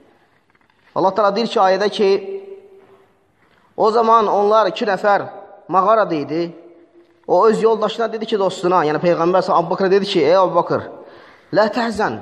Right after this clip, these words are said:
hüzünlənmə, Allah bizimlə bərabərdir." Və deyir ki, Suheyli rahimehullah, "Görmürsənmi?" deyir,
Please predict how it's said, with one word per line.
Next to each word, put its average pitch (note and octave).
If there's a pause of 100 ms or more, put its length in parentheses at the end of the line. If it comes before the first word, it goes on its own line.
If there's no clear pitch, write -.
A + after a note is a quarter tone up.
(200)
hüzünlənmə, A3+ (480)
Allah G3+
bizimlə F3+
bərabərdir." D3+ (1080)
Və C3+
deyir C4
ki, C4+
Suheyli A3 (360)
rahimehullah, F3 (580)
"Görmürsənmi?" B3
deyir, G#3